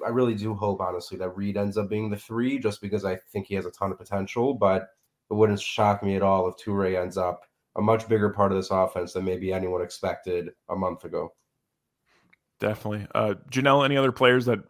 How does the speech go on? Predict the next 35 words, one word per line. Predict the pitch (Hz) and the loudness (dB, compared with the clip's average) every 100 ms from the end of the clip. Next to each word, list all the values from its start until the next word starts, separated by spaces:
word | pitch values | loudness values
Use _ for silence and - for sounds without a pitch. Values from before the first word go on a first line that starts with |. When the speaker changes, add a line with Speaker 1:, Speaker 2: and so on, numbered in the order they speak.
| - | -14
Speaker 2:
I | |
mean, | 95 90 | -12 -6
we've | 110 107 _ | -6 -6 _
picked | - 151 | 2 2
a | - | 6
ton. | 151 117 104 107 | 8 8 6 -2
Any | 110 120 | 0 4
other | 120 113 | 4 2
players | - 120 117 110 | 4 4 4 2
that | 107 | 0
you're | 107 110 110 101 - | -2 -4 -6 -10 -8
kinda | 127 113 | -4 -4
see | 104 120 | -2 -2
on | 113 | -2
this | 104 117 | -4 -6
list | 110 | -6
that | 98 | -4
maybe | 113 110 | -4 -4
could | - 107 104 101 | -4 -6 -6 -12
contribute | - 110 - 113 117 - _ _ _ - _ | -10 -8 -4 -2 -4 -4 _ _ _ -20 _
or | 127 123 | 6 6
need | 139 143 | 6 4
to | 120 | 2
contribute, | - - - | -6 -12 -12
I | 73 | -10
should | - | -8
say? | 82 | -6
That's | 87 98 | -4 -6
the | - | -8
point | - 107 | -8 -8
of | 98 | -6
this, | 98 - | -8 -4
uh, | 95 92 - | -2 -2 -6
this | 101 | -2
topic. | 107 90 - | 0 0 -4